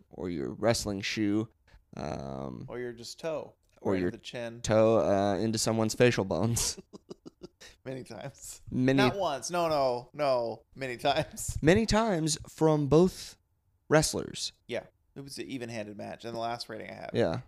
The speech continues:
Speaker 2: is three out of three fat ropes. 'Cause the ropes are real fat.
Speaker 1: They were
Speaker 2: Maybe the
Speaker 1: fat.
Speaker 2: fattest ropes I've <laughs> ever seen.
Speaker 1: They were fat.
Speaker 2: So we have the goldest, the most golden streamers
Speaker 1: Most
Speaker 2: I've
Speaker 1: golden
Speaker 2: ever seen.
Speaker 1: streamers, yeah.
Speaker 2: The most strong style I've ever seen.
Speaker 1: Yeah.
Speaker 2: And the fattest ropes I've ever
Speaker 1: Yep.
Speaker 2: seen. You love a good fat rope.
Speaker 1: You sure do.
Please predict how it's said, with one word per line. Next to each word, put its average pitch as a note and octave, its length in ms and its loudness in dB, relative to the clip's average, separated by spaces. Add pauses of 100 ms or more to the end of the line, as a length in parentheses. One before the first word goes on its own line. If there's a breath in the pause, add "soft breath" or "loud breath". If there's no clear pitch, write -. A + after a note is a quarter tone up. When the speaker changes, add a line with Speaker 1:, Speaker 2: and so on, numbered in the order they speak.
(240)
Speaker 2:
is A#2+ 160 -8
three C3+ 180 -8
out B2+ 80 -2
of A#2+ 60 -8
three A2+ 260 -10
fat A2 360 -6
ropes. G2 360 -8
'Cause C#3 120 -12
the C3+ 80 -8
ropes D3 240 -2
are D3 40 -6
real A#2+ 80 -4
fat. A2 260 -2
Speaker 1:
They G#2 80 0
were G#2 60 -2
Speaker 2:
Maybe A2 220 2
the E3+ 80 0
Speaker 1:
fat. C#3+ 240 0
Speaker 2:
fattest C#3 380 0
ropes A#2+ 220 -4
I've A2+ 140 -8
<laughs> B2 60 -10
ever D3 160 -6
seen. D3+ 420 -2 (200)
Speaker 1:
They A#2+ 160 4
were A#2 140 4
fat. B1+ 400 -2 (280 loud breath)
Speaker 2:
So - 160 -4
we G3 120 2
have E3+ 220 2
the C3+ 380 -4 (340)
goldest, C#3+ 460 0
the C#3 80 -14
most D#3 300 -4
golden B2+ 400 -2
streamers A#2+ 280 -12
Speaker 1:
Most G#2+ 160 -4
Speaker 2:
I've G#2+ 60 -4
Speaker 1:
golden G#2 200 0
Speaker 2:
ever F#2+ 80 -2
seen. G#2+ 80 -8
Speaker 1:
streamers, C2+ 420 -6
yeah. D#2 340 -2
Speaker 2:
The C3 60 -18
most C#3+ 200 -4
strong C#3 320 -4
style G2 360 -6
I've G#2 100 -12
ever G2 140 -14
seen. G2+ 400 -14
Speaker 1:
Yeah. C#2 240 -8 (100)
Speaker 2:
And B2+ 120 -12
the B2+ 40 -18
fattest B2 340 0
ropes - 500 -12
I've F2 80 -8
ever - 80 0
Speaker 1:
Yep. - 80 0
Speaker 2:
seen. - 260 -18 (580)
You G3+ 180 -4
love A#3 180 0
a F#3 40 0
good C#3+ 160 -2
fat - 340 -4
rope. G2 320 -10
Speaker 1:
You A#2+ 80 -4
sure A2+ 240 2
do. G#2 360 2